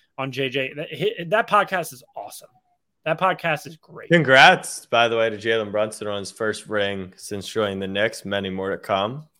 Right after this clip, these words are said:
Speaker 2: Uh, he celebrated an engagement.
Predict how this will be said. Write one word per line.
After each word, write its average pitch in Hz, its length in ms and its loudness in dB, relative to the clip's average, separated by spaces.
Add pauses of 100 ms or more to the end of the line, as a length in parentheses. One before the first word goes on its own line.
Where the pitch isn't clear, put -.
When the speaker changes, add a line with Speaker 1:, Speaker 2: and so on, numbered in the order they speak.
(100)
Speaker 2:
Uh, 95 480 -6 (200)
he 104 480 -6 (400)
celebrated 98 520 0
an 95 80 -4
engagement. 101 680 -2